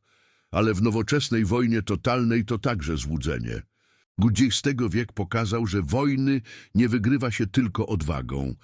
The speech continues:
Wygrywa się je zasobami, logistyką, technologią i zdolnością do zmobilizowania całego społeczeństwa. Ameryka tego dnia w Pearl Harbor była senna,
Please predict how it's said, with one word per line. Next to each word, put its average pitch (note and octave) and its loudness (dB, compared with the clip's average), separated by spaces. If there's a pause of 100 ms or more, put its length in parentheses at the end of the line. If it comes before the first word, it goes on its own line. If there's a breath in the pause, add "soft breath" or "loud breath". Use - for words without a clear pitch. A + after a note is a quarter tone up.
(360 loud breath)
Wygrywa A2+ 2
się A#2+ -2
je A#2 2
zasobami, G#2 0 (280 soft breath)
logistyką, G#2+ 0
technologią G#2 0 (340 loud breath)
i G#2+ 4
zdolnością A2 2
do G#2 2
zmobilizowania G2 0
całego D#2+ -2
społeczeństwa. C2 -4 (520 soft breath)
Ameryka A#2 2
tego G2 0
dnia A2 0
w - -10
Pearl A#2 0
Harbor A2+ -2 (340 loud breath)
była G#2+ 2
senna, G#2+ 2